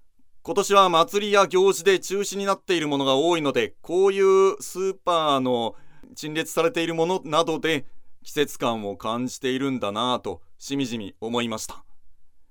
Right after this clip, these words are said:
平家物語、漢の第四より、漢魚です。高倉上皇一行が厳島から京都に戻るまでの道中を描きます。殺伐とした話の多い平家物語の中に、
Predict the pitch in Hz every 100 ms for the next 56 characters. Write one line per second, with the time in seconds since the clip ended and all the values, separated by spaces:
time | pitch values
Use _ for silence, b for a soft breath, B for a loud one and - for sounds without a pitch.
0 | - _ _ _ - 175 220 226 214 202
1 | 196 175 143 120 165 208 214 214 202 202
2 | 190 156 143 135 127 135 151 - - -
3 | 196 233 202 151 135 120 107 - - -
4 | - - - - - _ _ - - 175
5 | 247 220 175 165 151 156 151 139 - 147
6 | 143 156 - 135 - 185 170 - 143 131
7 | 131 120 - 190 175 139 123 113 117 151
8 | 160 135 117 135 - b - - 151 143
9 | - 107 123 156 135 127 117 104 - -
10 | - - - - - - - 156 180 220
11 | 226 - 208 214 185 196 - 180 160 160
12 | 147 135 b b - 156 156 156 151 147
13 | 147 135 123 127 127 131 127